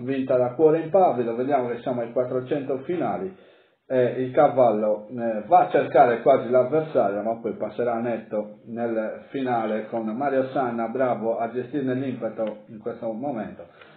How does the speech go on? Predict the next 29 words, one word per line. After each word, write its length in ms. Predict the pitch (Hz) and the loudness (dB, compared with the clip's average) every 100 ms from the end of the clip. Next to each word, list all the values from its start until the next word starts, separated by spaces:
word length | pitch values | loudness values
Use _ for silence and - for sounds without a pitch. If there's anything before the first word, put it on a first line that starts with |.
| - - | -20 -6
e 120 | 131 | -6
poi 180 | 113 95 | -2 -2
a 40 | |
metterlo 300 | 135 135 120 | -2 -2 -2
dritto 460 | 107 98 95 101 98 | -2 -4 -6 -10 -8
e 120 | 104 | -8
vincerà 580 | 131 135 139 127 123 120 | -6 -2 2 6 4 6
bene. 540 | 139 135 127 127 - - - - - | 6 6 4 0 -2 -18 -20 -20 -10
Murra 420 | 160 190 180 180 | 4 6 10 10
di 120 | 175 175 | 8 8
Gallura, 440 | 180 175 175 156 | 8 8 8 8
la 200 | 151 156 | 8 8
fattrice, 840 | - 160 - 165 127 - 143 135 - | 8 6 6 4 2 6 6 6 2
eh, 1500 | 135 139 131 127 123 117 113 107 104 98 98 104 107 95 _ _ - - - - _ - | 2 4 6 4 4 4 4 2 -2 -4 -6 -8 -10 -12 _ _ -20 -20 -20 -20 _ -4
ottiene 300 | 127 190 170 | 2 2 2
il 140 | 147 | 0
ventiquattresimo 1000 | 160 151 151 190 180 165 180 151 160 147 | 0 0 2 4 4 4 2 2 0 -2
successo 720 | - 131 - 170 165 - 156 | -4 -4 4 4 4 0 0
con 140 | 143 | -2
i 80 | 135 | -6
suoi 160 | 139 143 | -2 -2
prodotti, 520 | 143 131 131 107 104 | 0 2 2 0 -6
quindi 240 | 95 123 110 | -8 -8 -6
Vittorino 500 | 127 127 139 143 131 | -6 -6 -4 -4 -2
del 160 | 127 | -2
Tapegno 340 | 127 131 139 131 | -2 -2 -2 -2
Anacleto 640 | 131 127 160 151 - 147 | -2 0 0 0 0 0
e 120 | 131 | 0
Beniamino. 720 | 127 139 135 139 151 120 92 | 0 -2 -2 -2 0 -2 -6